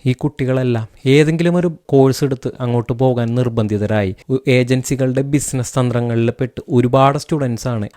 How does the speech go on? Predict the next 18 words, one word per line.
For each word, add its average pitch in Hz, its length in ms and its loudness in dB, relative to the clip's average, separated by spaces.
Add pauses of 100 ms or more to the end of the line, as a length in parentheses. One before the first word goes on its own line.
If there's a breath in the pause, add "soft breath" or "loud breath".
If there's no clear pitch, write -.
അവരുടെ 127 460 0
ഇൻട്രസ്റ്റിലുള്ള 139 640 -2
വിഷയങ്ങളിൽ 123 520 -2
അല്ലെങ്കിൽ 117 500 -2
പോലും 107 260 2 (420 loud breath)
just 131 300 -4 (280)
കാനഡ 127 300 -2
എന്ന 135 220 -2
രാജ്യത്തേക്ക് 127 520 -2
എത്തിപ്പെടാനും 117 680 -2
അവിടെ 117 220 0
ഒരു 123 140 0
ലൈഫ് 123 340 -2
തുടങ്ങണം 117 440 -2
എന്ന 123 160 -2
ആഗ്രഹത്തിൻ്റെ 113 640 -2
പേരിൽ 120 340 -2
മാത്രം 120 520 -4